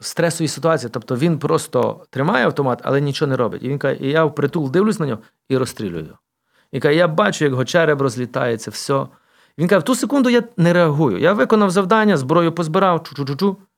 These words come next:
І ми йдемо. Я, командир і ще,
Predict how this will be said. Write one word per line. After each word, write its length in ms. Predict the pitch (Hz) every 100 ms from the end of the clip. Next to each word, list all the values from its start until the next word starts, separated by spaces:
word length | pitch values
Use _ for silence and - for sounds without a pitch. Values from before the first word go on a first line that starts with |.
| _ _ _ _ _ _ _ _
І 100 | 156
ми 140 | 190 214
йдемо. 340 | 165 143 95
Я, 240 | 110 175 202
командир 520 | 165 139 135 180 196
і 120 | 131
ще, 380 | - 156 143